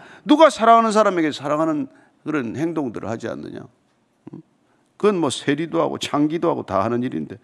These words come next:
에, 무난하는 거 뭐 형제들에게 하는 거 누가 못하냐?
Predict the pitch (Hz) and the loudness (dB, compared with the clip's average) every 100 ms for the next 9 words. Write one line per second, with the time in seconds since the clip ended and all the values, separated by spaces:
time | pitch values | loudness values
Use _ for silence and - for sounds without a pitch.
0 | _ - - - _ _ _ _ _ - | _ -20 -20 -20 _ _ _ _ _ -12
1 | 73 - - - - _ _ _ _ _ | -10 -12 -16 -20 -20 _ _ _ _ _
2 | _ _ _ _ _ _ 180 294 285 285 | _ _ _ _ _ _ 6 6 8 4
3 | 269 226 196 233 277 247 202 165 170 160 | 4 2 2 4 4 4 4 4 4 2
4 | 110 117 131 143 - 175 147 85 | 0 2 4 2 0 -2 -2 -4